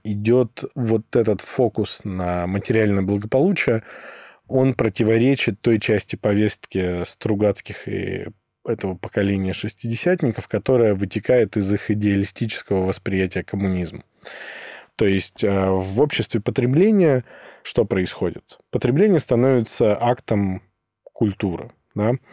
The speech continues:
То есть бизнес начинает производить нормы поведения,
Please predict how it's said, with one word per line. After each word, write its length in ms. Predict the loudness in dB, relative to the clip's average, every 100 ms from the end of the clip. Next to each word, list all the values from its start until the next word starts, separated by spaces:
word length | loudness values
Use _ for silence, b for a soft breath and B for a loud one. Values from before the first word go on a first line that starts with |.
| B B B B
То 80 | -2
есть 140 | -2 0
бизнес 680 | 2 2 4 2 0 -10 -14 -4
начинает 500 | -2 0 0 0 0
производить 480 | 0 2 2 0
нормы 300 | 0 2 0
поведения, 920 | 0 0 0 2 4 4 4 4 2